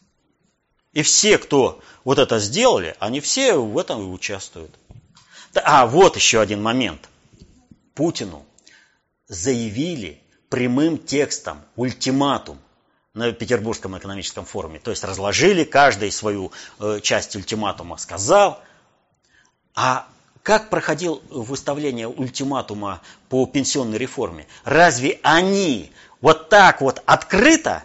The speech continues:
сказали Путину? Нет. Они сделали так, что только люди, разбирающиеся в управлении, увидели, что вся элита, весь управленческий корпус Путину поставил ультиматум. Либо пенсионная реформа,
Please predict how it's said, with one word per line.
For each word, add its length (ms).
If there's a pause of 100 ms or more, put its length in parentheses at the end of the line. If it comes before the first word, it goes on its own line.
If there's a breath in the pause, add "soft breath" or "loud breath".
сказали 520
Путину? 460
Нет. 680 (1080 soft breath)
Они 300
сделали 460
так, 240
что 120
только 300
люди, 300
разбирающиеся 720
в 60
управлении, 480
увидели, 560 (220 soft breath)
что 360
вся 640 (220)
элита, 500
весь 300
управленческий 560
корпус 360
Путину 380
поставил 640
ультиматум. 640 (160 soft breath)
Либо 540 (400)
пенсионная 500
реформа, 480